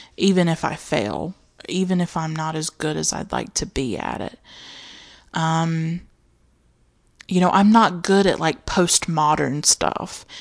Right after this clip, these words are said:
And Kiarostami is definitely seen in many ways as a postmodern director, a postmodern auteur. And, um,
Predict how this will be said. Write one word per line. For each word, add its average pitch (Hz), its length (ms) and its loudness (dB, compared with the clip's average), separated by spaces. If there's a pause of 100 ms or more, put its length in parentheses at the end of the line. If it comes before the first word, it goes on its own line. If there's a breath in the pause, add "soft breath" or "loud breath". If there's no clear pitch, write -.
(260 loud breath)
And 185 180 0
Kiarostami 185 760 4
is 180 140 -2
definitely 175 580 -2
seen 170 320 -2
in 165 140 -2
many 160 160 -4
ways 160 240 -2
as 175 160 -4
a 175 60 -2
postmodern 151 1200 -6 (920 loud breath)
director, 147 600 0
a 151 60 -4
postmodern 160 720 0
auteur. - 760 -4 (560 loud breath)
And, 156 280 -6
um, 151 640 -6